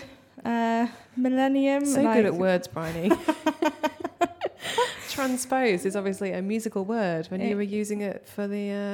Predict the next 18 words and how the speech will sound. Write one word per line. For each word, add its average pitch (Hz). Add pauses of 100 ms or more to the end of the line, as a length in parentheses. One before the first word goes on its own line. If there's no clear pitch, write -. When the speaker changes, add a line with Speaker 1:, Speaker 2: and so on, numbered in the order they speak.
(120)
Speaker 2:
uh, - (300)
just - (120)
for 208 (380)
the 202
motion 208 (160)
of 196
Speaker 1:
Yes. 285
Speaker 2:
one 196
thing 202
to 208
another. 240
Speaker 1:
<laughs> - (2500)
Uh, 269
so, 233
I 262
mean, 247
yeah, 180
they, 202